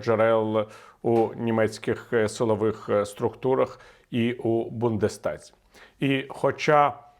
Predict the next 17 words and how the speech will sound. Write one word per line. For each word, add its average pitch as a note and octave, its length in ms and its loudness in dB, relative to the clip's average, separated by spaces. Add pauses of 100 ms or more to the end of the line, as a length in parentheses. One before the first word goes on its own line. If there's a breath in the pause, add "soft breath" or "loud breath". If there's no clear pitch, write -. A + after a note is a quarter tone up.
(160)
офіційних C3+ 1120 -2 (240)
підтверджень G2 1040 0
цій A2+ 160 -2
інформації, G#2 920 -2 (260 loud breath)
звичайно G#2 600 0
ж, - 240 -16
немає, B2+ 520 0 (580 loud breath)
видання C3+ 520 2
стверджує, C#3 760 2 (240 loud breath)
що B2+ 580 4 (360 loud breath)
у B2 380 2 (440)
керівництві B2+ 680 0
Німеччини B2+ 680 -2 (760)
детально A#2+ 760 2
обговорюють B2 840 0
ту C3+ 240 2
небезпеку B2+ 840 0